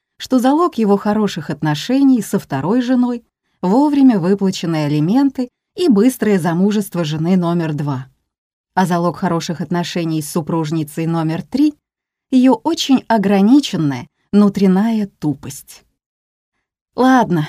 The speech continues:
ты права, как всегда», — смеялся Алик. «Но ты-то мне дружбан». «Алик, я так не хочу быть твоим дружбаном. Я хочу денег и быть тупой». «Вот за это я тебя и люблю.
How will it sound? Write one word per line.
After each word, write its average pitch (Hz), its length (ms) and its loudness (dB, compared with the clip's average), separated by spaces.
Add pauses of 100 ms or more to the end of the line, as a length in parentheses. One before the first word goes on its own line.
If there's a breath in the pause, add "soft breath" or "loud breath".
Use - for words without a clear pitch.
(200 loud breath)
ты 370 160 0
права, 208 380 4
как 175 180 -6
всегда», — 170 560 0
смеялся 160 640 -4
Алик. 131 420 -8 (380)
«Но 202 180 4
ты-то 226 400 0
мне 156 200 -2
дружбан». 175 640 0 (800)
«Алик, 156 480 -8 (320)
я 302 220 0
так 240 220 -2
не 196 100 4
хочу 185 400 -2
быть 175 180 -2
твоим 170 360 -2
дружбаном. 151 640 -4 (480)
Я 302 120 2
хочу 165 300 -4
денег 269 500 4 (260)
и 240 80 0
быть 294 260 -2
тупой». 147 520 -6 (920)
«Вот 214 200 2
за 160 140 -4
это 294 400 0
я 214 240 0
тебя 190 300 0
и 190 100 4
люблю. 151 420 -2